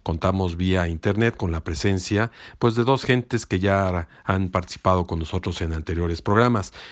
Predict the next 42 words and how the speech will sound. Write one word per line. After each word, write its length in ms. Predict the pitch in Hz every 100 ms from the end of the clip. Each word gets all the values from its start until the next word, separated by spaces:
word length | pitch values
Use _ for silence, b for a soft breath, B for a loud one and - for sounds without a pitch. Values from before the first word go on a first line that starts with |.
| B
eh, 240 | - 85 82
con 220 | 87 82
la 160 | 80 82
licenciada 460 | 80 85 98 90
Julieta 480 | - 87 85 107 95
Ponce 420 | 117 123 110 113
del 260 | 98 80 82
Centro 300 | 95 87 87
de 60 |
Orientación 540 | 82 80 80 - 90 85
Alimentaria, 760 | 80 80 80 - 110 127 98
el 140 | 85 -
coa, 340 | 123 131 156 B B B
y 80 | 131
con 200 | 135 120
César 340 | 143 131 127
Conejo 580 | - 123 123 117 131 139 B B B
de, 260 | 110 117 -
eh, 260 | 95 90
Ciclus, 520 | 87 165 160 110 92 - B B
que 120 | 92
es 100 | -
una 140 | 95
organización 720 | 90 87 85 90 85 117 107 101
que 120 | 90
tiene 320 | 98 90 87
que 120 | -
ver 240 | 87 98 - B B -
mucho 340 | 101 - 92
con 180 | - 82
el 120 | 80
tema 400 | 101 90 90 90 B B
de 100 | 87
la 160 | 85 87
diabetes. 560 | 82 78 80 - - - B B -
El 120 | 101
día 200 | 113 110
de 80 | 107
hoy 140 | 120
los 200 | 101 101
hemos 260 | 101 98 104
invitado 640 | 95 104 127 127 135